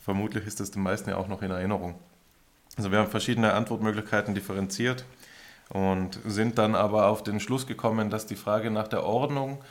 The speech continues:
nach der internen Phänomenordnung vielleicht noch zu viel ist für uns heute.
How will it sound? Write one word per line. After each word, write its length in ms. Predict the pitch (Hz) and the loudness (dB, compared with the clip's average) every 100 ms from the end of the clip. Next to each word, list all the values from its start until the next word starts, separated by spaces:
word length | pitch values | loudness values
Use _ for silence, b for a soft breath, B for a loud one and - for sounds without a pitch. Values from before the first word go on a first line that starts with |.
| B B - | B B -8
nach 160 | 98 | -6
der 100 | 107 | -4
internen 480 | 98 113 117 110 107 | -4 -2 0 0 -2
Phänomenordnung 920 | 104 104 101 104 113 104 110 110 107 | -4 -4 -2 -2 -2 -2 -2 0 -4
vielleicht 480 | 104 98 101 113 - | -4 -4 0 -2 -2
noch 160 | 110 - | -4 -2
zu 160 | 117 | -8
viel 240 | - 117 117 | -4 -2 -2
ist 200 | 95 - | -2 -4
für 140 | 95 | -4
uns 240 | 98 95 104 | -2 -2 -4
heute. 300 | 113 131 | -4 -6